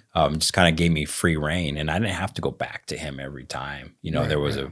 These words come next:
Speaker 1: a, a counter offer or whatever. I just played the game. And
Speaker 2: Mm-hmm.
Speaker 1: then, uh, when I thought that we were at a good point, I'd go back to him and say, "Hey, this is what I got. And so let's
Speaker 2: Mm-hmm.
Speaker 1: take it.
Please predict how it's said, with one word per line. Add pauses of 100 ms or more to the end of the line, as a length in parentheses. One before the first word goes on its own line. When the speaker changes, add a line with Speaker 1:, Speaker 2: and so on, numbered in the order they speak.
Speaker 1:
a,
a
counter
offer
or
whatever.
I
just
played
the
game.
And
Speaker 2:
Mm-hmm. (280)
Speaker 1:
then, (100)
uh,
when
I
thought
that
we
were
at
a
good
point, (160)
I'd
go
back
to
him
and
say,
"Hey,
this
is
what
I
got.
And
so
let's
Speaker 2:
Mm-hmm.
Speaker 1:
take
it.